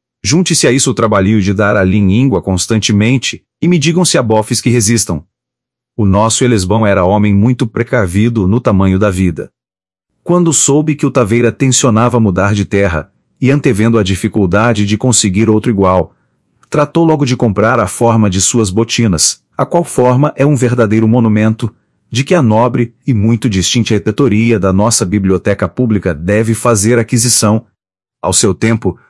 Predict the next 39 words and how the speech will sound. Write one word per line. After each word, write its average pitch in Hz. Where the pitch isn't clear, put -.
como 127
início 120
de 98
um 117
museu 104
anexo 95
àquele 135
utilíssimo 123
estabelecimento. 104
Dissemos 127
que -
o 139
Elesbão 120
não 110
era 104
bonito, 104
mas 143
também 160
não 160
era 127
tão 156
feio 143
como 139
alguns 123
o 135
queriam 107
pintar. 87
Dizem 139
que 151
não 139
há 131
formosura 120
sem 135
senões 127
e 120
ele 110
só 127
tinha 117
três: -